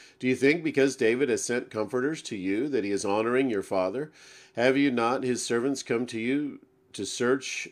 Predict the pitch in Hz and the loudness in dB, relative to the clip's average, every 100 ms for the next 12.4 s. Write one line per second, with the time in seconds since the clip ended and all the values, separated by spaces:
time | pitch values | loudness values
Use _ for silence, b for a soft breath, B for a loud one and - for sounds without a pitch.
0 | - 107 98 107 110 117 117 113 101 101 | -8 -8 -4 -2 0 0 0 -4 -2 0
1 | 107 135 131 98 - - 104 113 113 - | 2 2 0 -4 -4 0 2 4 0 -2
2 | 101 98 92 123 139 B B B - 120 | -2 -2 -2 -4 -10 B B B -2 2
3 | 127 135 147 139 95 113 123 139 139 - | 4 4 2 0 0 2 2 0 -4 -2
4 | 104 101 113 - 113 107 104 - - 104 | -2 -2 -6 -8 -6 -4 -4 -8 -8 -6
5 | 101 - 127 156 135 95 90 101 92 120 | -6 0 2 2 -2 -2 -2 -4 -6 -2
6 | 117 117 110 87 95 95 113 131 113 98 | -2 0 -2 -2 -2 -2 -4 -6 -6 -4
7 | 98 101 98 123 B B B - 98 104 | -2 0 -2 -6 B B B -6 -2 -2
8 | 98 110 120 - - 95 - 113 110 127 | 0 0 0 -2 -6 -4 -2 -2 -2 -2
9 | 117 92 95 107 98 107 95 95 95 90 | 0 0 0 0 -2 -6 -6 -4 -4 -2
10 | 123 151 113 87 95 98 107 113 117 113 | 0 0 0 -2 -4 -2 0 0 -2 -4
11 | 98 - 113 110 123 120 98 113 113 104 | -6 -4 -2 0 -4 -8 -4 -2 -2 -2
12 | 95 95 113 | 0 0 -2